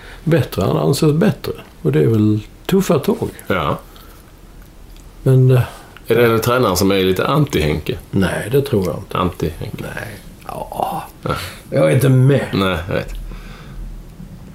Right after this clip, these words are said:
Speaker 1: Jag fick höra en ordvits hos min frisör, som jag sa, "Den måste jag dra för Patrik Ekwall."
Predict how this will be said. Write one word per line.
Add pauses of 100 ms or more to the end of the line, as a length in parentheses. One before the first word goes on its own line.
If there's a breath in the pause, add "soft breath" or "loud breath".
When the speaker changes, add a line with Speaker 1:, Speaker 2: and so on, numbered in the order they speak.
(960 loud breath)
Speaker 1:
Jag
fick
höra
en
ordvits
hos
min
frisör,
som
jag
sa,
"Den
måste
jag
dra
för
Patrik
Ekwall."